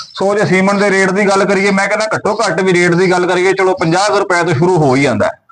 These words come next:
ਚਲੋ, ਪੰਜਾਹ ਤੋਂ ਸ਼ੁਰੂ ਹੋਇਆ, ਚਲੋ, ਮੈਕਸਿਮਮ ਜੇ ਉਹ ਡਾਕਟਰ ਨੇ ਦੋ ਸੀਮਨ ਲਾਏ,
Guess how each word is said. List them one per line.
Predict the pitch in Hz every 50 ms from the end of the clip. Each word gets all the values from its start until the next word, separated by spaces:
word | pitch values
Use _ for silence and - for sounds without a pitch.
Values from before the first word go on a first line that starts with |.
| - - - - _ -
ਚਲੋ, | 180 185 185
ਪੰਜਾਹ | 185 175 165 165 175 190 196
ਤੋਂ | 190 196 196 190 175
ਸ਼ੁਰੂ | 170 175 185 190 180
ਹੋਇਆ, | 160 147 127 135 147 160
ਚਲੋ, | 160 202 208 208
ਮੈਕਸਿਮਮ | 196 196 190 - 190 214 202 202 202 202
ਜੇ | 190 190
ਉਹ | 202 202
ਡਾਕਟਰ | 175 170 160 160 160 170
ਨੇ | 180 185 180
ਦੋ | 160 156 156 165 180
ਸੀਮਨ | 175 175 175 170 165 175 170
ਲਾਏ, | 156 135 123 120 117 113